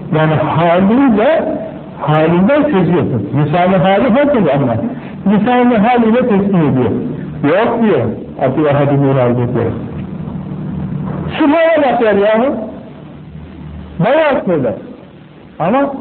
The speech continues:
anlayamıyor. Bayağı söyler diyor, ısrar ediyor. Karşıyanın huzurunda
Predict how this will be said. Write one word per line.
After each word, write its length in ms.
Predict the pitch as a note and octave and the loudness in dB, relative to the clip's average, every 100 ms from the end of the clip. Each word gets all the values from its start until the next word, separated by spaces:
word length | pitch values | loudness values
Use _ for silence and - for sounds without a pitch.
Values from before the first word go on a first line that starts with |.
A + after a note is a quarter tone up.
| - - - | -12 -16 -4
anlayamıyor. 680 | D#3 E3+ G3 G#3 C#3+ A#2+ A3+ - - - - | 0 2 4 4 2 2 0 -2 -2 -4 0
Bayağı 360 | F#3 G#3+ G#3 | 2 2 2
söyler 340 | D#3 C3 A#2+ E3 | 2 2 0 2
diyor, 140 | C4+ | 2
ısrar 400 | G#3+ F#3 - F#3 | 2 0 2 2
ediyor. 260 | D3+ A#2+ A2 - - | 2 0 -2 -6 -4
Karşıyanın 600 | D3 D3+ D3+ F3+ G#3 F#3+ | -2 0 2 2 4 4
huzurunda 540 | F3+ F#3 F#3+ A#3+ D4+ | 4 2 2 2 2